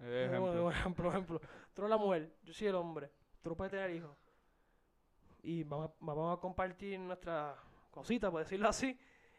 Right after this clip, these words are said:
Speaker 2: y que Yamil que otra mujer que sea al horno. Eso se puede hacer. Pero esa decisión difícil, la que está ocurriendo por el gobierno en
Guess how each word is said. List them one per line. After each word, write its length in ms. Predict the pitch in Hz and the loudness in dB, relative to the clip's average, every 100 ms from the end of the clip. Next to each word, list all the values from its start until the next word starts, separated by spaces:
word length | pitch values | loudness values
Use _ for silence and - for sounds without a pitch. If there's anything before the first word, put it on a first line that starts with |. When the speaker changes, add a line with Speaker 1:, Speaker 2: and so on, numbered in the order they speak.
| - | -10
Speaker 2:
y 100 | 180 | -4
que 100 | 170 | 0
Yamil 280 | 165 180 190 | 0 -2 0
que 80 | 220 | 2
otra 200 | 214 220 | 4 4
mujer 200 | 233 233 | 4 4
que 100 | 214 | 2
sea 120 | 202 | 4
al 80 | 190 | 6
horno. 300 | 170 147 - _ _ | 4 -2 -8 _ _
Eso 100 | 165 | -8
se 100 | 180 | -6
puede 180 | 170 139 | -2 -4
hacer. 280 | 123 170 190 - _ _ _ _ _ - - - _ - - | -4 -6 -6 -10 _ _ _ _ _ -20 -20 -20 _ -20 -8
Pero 960 | - 175 180 180 175 170 165 160 151 131 - _ _ _ - | 0 2 6 8 8 8 6 4 0 -6 -16 _ _ _ -6
esa 180 | 156 208 | 0 2
decisión 340 | 214 185 220 | 2 0 -4
difícil, 400 | 208 214 202 202 | -2 -4 -2 0
la 100 | 185 | 2
que 60 | 180 | 2
está 120 | 170 | 2
ocurriendo 300 | 180 185 196 | 4 4 4
por 140 | 190 190 | 4 2
el 100 | 175 | 0
gobierno 360 | 180 170 180 | 0 0 0
en 80 | 180 | -4